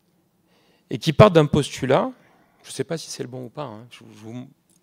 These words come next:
je vous décline là un éventail de, de, de choses qui se font en ce moment. Euh, qui dit, mais il faut laisser une emprise maximale, notamment au corridor écologique, notamment au, au sol, notamment, euh,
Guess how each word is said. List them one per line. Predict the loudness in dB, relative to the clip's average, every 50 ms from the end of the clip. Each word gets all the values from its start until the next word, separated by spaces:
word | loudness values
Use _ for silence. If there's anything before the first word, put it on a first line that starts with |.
| _ -20
je | -20 -20
vous | -20 -20 -20
décline | -14 -12 -12 -12 -10 -10 -10 -8 -4
là | -2 -2 -2
un | -2 -2 -4
éventail | -4 -4 -6 -8 -8 -8 -8 -8
de, | -8 -8 -10 -10 -12
de, | -16 -18 -20 -20 _ _ -20 -20 -20 _ _
de | -14 -10
choses | -6 -6 -6 -6
qui | -6 -8
se | -8 -8
font | -6 -4 -4 -4
en | -4
ce | -2 -4
moment. | -4 -6 -6 -8 -14 _ _ _ _ _ _ _ _ _ _ _ _ _ _ _ _ _ _ _ -8 -4
Euh, | -4 -2 -2 -4 -4 -6 -6 -6 -8 -10 -12 -14 -16 _ _ _ _ _ _ _
qui | -8 -4
dit, | 0 4 6
mais | 6 6 4 0 -8 _ _ _ _ _ _ _ _ _
il | -12 -12
faut | -8 0 2 2
laisser | 2 2 0 -4 -4 -4 -4
une | -2 -2 -2
emprise | -2 -4 -4 -8 -10 -10 -8
maximale, | -8 -8 -8 -8 -8 -8 -6 -2 -2 -2 -2 -4 -6 -10 -14 _ _ _ _ _ _ _ -12
notamment | -8 -2 -2 0 0 0 0 0 0 0 0 0
au | -2 -2 -4 -4 -4 -4 -6
corridor | -6 -6 -6 -6 -4 -4 -4 -4 -4 -4
écologique, | -6 -8 -8 -8 -8 -10 -10 -10 -12 -12 -14 -14 -16
notamment | -16 -14 -14 -12 -12 -10 -10 -10 -10
au, | -10 -10 -12 -14 _ -20 -20 -20 -20 _ _
au | -8 -8
sol, | -6 -4 6 8 10 10 10 8 2 -4 -8
notamment, | -10 -12 -8 -8 -8 -8 -8 -8 -10 -10 -8 -8
euh, | -8 -8